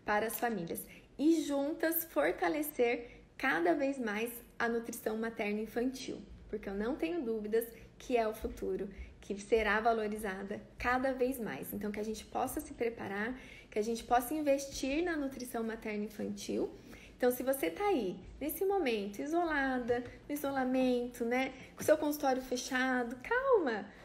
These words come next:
não desanima, não. A gente tem um, uma jornada linda ainda pra construir junto com as famílias. E você pode iniciar os seus atendimentos online,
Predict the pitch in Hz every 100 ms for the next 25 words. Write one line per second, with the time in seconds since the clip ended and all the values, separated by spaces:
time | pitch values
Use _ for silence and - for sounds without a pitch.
0 | - 403 427 427 466 453 453 480 440 320
1 | 349 320 247 - - - 269 320 339 339
2 | 311 349 - 302 285 269 240 247 269 269
3 | 277 285 285 285 302 339 339 269 302 339
4 | 262 220 214 208 208 220 220 220 226 -
5 | 220 202 220 - - - - 220 226 -
6 | 226 226 240 220 196 190 190 - - -
7 | - - - 240 254 285 285 294 233 285
8 | 349 - - - - - - - - 285
9 | 294 294 262 233 262 240 254 254 247 254
10 | 226 226 233 233 311 269 185 170